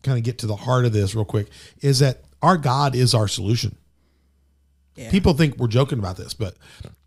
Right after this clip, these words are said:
Speaker 1: but a mighty fortress is our God. The Go-, God, if people were following God, they wouldn't be looting.
Speaker 2: Right.
Speaker 1: They wouldn't be stealing. They wouldn't be stealing tennis shoes or trying to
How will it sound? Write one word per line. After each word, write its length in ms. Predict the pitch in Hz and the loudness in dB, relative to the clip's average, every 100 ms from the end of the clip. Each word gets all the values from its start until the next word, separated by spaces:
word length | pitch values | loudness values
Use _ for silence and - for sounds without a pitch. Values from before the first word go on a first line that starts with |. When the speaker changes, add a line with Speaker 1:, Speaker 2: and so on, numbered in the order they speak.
| - | -8
Speaker 1:
but 280 | 127 135 - | 0 0 2
a 60 | 131 | 2
mighty 340 | 135 160 190 | 4 4 4
fortress 360 | - 151 127 123 | 4 4 4 2
is 160 | 131 131 | 4 4
our 120 | 104 | 2
God. 340 | 143 120 98 - - - - | -2 -6 -12 -16 -20 -8 -2
The 80 | |
Go-, 120 | 127 - 143 | -2 -4 -4
God, 160 | 170 - - - _ _ _ - | -4 -4 -16 -20 _ _ _ 0
if 220 | 190 - | 0 2
people 300 | 254 359 226 | 0 2 2
were 120 | 151 | 2
following 460 | - 160 170 147 123 | 2 2 4 2 2
God, 300 | 156 190 135 | 2 2 4
they 80 | 139 | 4
wouldn't 200 | 143 127 | 4 2
be 80 | |
looting. 360 | 117 156 113 92 - _ | 6 6 6 0 -6 _
Speaker 2:
Right. 140 | 156 143 | -12 2
Speaker 1:
They 100 | 147 | 6
wouldn't 180 | 165 165 | 8 6
be 60 | |
stealing. 340 | 143 131 123 127 | 2 4 4 6
They 60 | |
wouldn't 180 | 127 143 | 4 6
be 80 | 151 | 4
stealing 440 | - 143 143 139 - - - | 4 4 6 4 2 -8 4
tennis 240 | 151 135 | 4 4
shoes 300 | 131 135 131 | 2 4 4
or 260 | 110 107 117 | 2 0 0
trying 220 | 143 | 2
to 100 | 135 | 4